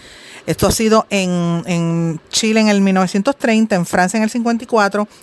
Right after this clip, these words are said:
y en México en el setenta. Cuatro goles había recibido Ochoa en sus seis anteriores. Cuatro son las ocasiones en mundiales en que el Tri ha hilado dos triunfos y fracasa en el intento por alcanzar una tercera victoria.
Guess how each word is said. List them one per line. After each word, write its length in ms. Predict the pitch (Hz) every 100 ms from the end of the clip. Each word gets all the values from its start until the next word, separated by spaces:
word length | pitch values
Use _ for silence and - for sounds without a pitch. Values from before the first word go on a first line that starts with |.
| -
y 80 | 208
en 100 | 185
México 320 | 180 220 208
en 80 | 175
el 100 | 170
setenta. 680 | - 156 - 151 151 - 110 - - - - - - - - - - - -
Cuatro 280 | - 202 202
goles 280 | 190 226 247
había 200 | 214 202
recibido 440 | 208 196 208 208 -
Ochoa 560 | 190 - 226 220 160
en 120 | 180 175
sus 140 | -
seis 180 | 190 180
anteriores. 880 | 202 190 175 180 165 156 - - -
Cuatro 400 | 233 247 285 254
son 140 | 254
las 80 | 240
ocasiones 540 | 233 214 - 226 226 214 - - - - _
en 180 | - 214
mundiales 600 | 208 196 190 196 226 254
en 100 | 233
que 100 | 208
el 120 | 196
Tri 180 | 180 233
ha 80 | 247
hilado 360 | 226 220 233 233
dos 260 | 185 320
triunfos 400 | - 277 247 262
y 80 | 233
fracasa 400 | - 196 220 226
en 100 | 233
el 60 | 208
intento 360 | 185 190 196
por 120 | 208
alcanzar 420 | 190 175 170 165 185
una 160 | 185
tercera 320 | 180 165 180
victoria. 560 | 170 165 - 151 143 127